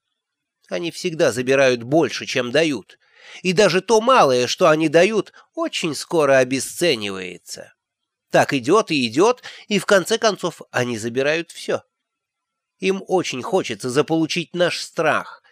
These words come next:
но больше всего им нужна наша вера. Они придут, если ты их позовёшь.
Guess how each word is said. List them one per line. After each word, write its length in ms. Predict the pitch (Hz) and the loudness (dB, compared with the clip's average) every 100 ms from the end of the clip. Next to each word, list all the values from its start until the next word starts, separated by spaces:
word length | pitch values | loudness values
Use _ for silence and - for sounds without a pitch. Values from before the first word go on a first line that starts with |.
| _ - - | _ -20 -2
но 180 | 170 | 2
больше 460 | 165 165 220 - 110 | 2 2 0 0 -10
всего 400 | - - 95 92 _ _ | -12 -12 -12 -14 _ _
им 220 | 190 175 | -4 -2
нужна 360 | 175 147 170 170 | -2 -2 0 0
наша 300 | 160 - 170 | 0 -2 -6
вера. 540 | 160 117 85 73 - _ _ _ _ _ _ _ | -6 -6 -8 -14 -20 _ _ _ _ _ _ _
Они 240 | 143 180 170 | 0 2 2
придут, 480 | 170 160 143 165 | 2 2 2 0
если 300 | 165 175 175 | 0 -2 -2
ты 140 | 165 - | -4 0
их 220 | 156 - | -2 -2
позовёшь. 580 | 175 165 185 117 - | -4 -2 -2 -6 -10